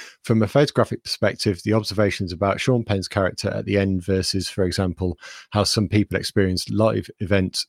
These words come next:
through their phones today felt especially poignant. The film, at least some of the fantasy elements,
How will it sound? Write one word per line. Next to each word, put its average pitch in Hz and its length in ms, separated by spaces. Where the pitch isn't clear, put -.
through 98 340
their 95 280
phones 113 540
today 90 340
felt 95 320
especially - 440
poignant. 82 540
The 123 60
film, 139 480
at 110 140
least 110 240
some 107 180
of 87 60
the 92 60
fantasy 143 460
elements, 92 540